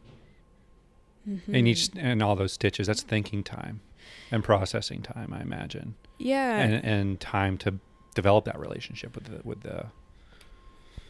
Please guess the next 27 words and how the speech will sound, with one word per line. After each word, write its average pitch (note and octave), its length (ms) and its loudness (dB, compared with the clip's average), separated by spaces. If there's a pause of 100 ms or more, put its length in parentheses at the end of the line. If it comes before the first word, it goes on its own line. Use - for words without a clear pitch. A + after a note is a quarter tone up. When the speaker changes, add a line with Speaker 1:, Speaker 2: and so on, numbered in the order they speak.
(580)
Speaker 1:
Absolutely. A#3 840 2 (300)
Um, G3+ 460 0 (680)
and, A#3+ 160 2
you C4 80 4
know, G#3 140 6
Speaker 2:
with G3+ 80 8
Speaker 1:
I G#3+ 40 6
Speaker 2:
the G#3+ 60 4
Speaker 1:
do, A3+ 120 2
Speaker 2:
sculpture, - 380 -4
yeah. A#2+ 100 -8
Speaker 1:
I A3 100 2
do A#3 180 0
believe A3+ 360 -2
in F#3+ 100 -2
objects E3+ 420 -6
being E3+ 440 -6
charged. - 680 -6 (160)
Speaker 2:
Mm-hmm. F2 240 -10 (560)
Speaker 1:
And F3+ 140 -4
I F#3 60 -2
do F#3 180 -4
believe F3+ 420 -2
in F3 220 -6
there E3 220 -4
being, D#3+ 560 -8 (180)
um, D#3+ 560 -10